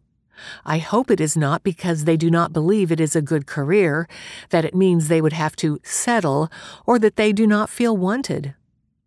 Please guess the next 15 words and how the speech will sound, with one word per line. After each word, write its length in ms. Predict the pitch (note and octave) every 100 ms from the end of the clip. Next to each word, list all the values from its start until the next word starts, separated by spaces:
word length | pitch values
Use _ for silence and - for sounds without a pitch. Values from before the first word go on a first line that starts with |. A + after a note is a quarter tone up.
| _ -
I 260 | G3 G#3 A3+
can 220 | A#3+ A3+
tell 280 | F#3 E3 E3
you, 360 | D3+ D3 D3+ -
I 160 | F3+
have 160 | F#3+ F3+
heard 340 | - G#3 G3+
sighted 420 | - G3 E3+ E3+
people 300 | - D#3 E3
be 160 | E3 F3+
told 300 | - G3+ G3
many 380 | G#3+ B3 A#3+ A#3
times 460 | - G3 E3+ D#3+
what 160 | E3+ F3+
an 120 | E3+